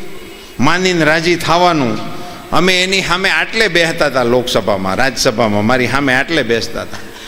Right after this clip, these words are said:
અને આ મંજૂરી આપવા માટે ગળું ફાડી નાખે એટલો અવાજ કરીને હું એની સામે અવાજ કરતો હતો. "મારું માઇક બંધ કરી દે."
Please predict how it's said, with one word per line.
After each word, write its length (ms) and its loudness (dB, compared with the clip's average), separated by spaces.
અને 160 2
આ 220 0
મંજૂરી 480 2
આપવા 300 0
માટે 300 0
ગળું 400 2
ફાડી 260 2
નાખે 280 0
એટલો 220 4
અવાજ 340 2
કરીને 300 2
હું 180 2
એની 200 2
સામે 220 0
અવાજ 280 2
કરતો 160 -2
હતો. 100 2
"મારું 300 2
માઇક 280 0
બંધ 260 -2
કરી 180 0
દે." 140 -4